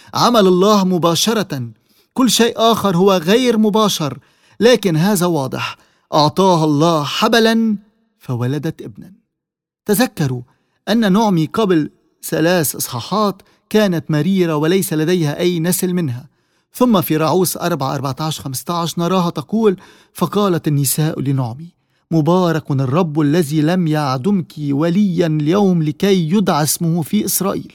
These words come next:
ويكون لك لإرجاع نفس وإعالة شيبتك، لأن كنتك التي أحبتك قد ولدته، وهي خير لك من سبعة بنين." الله بارك العاقر من أجل مخططه هو،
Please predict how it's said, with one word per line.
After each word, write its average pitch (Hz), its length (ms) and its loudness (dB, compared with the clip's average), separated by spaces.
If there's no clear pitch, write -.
ويكون 165 600 2
لك 135 300 -2
لإرجاع 135 680 -2
نفس 139 340 -4
وإعالة 135 760 -4
شيبتك، 131 680 -8
لأن 135 480 -4
كنتك 131 640 -6
التي 151 380 -2
أحبتك 135 760 -6
قد 170 220 -4
ولدته، 120 500 -4
وهي 156 360 2
خير 180 420 -2
لك 147 300 -4
من 120 160 -4
سبعة 135 500 -6
بنين." 139 500 -8
الله 165 360 4
بارك 151 360 -2
العاقر 127 580 -6
من 120 160 -6
أجل 123 360 -8
مخططه 127 680 -8
هو، 139 280 -8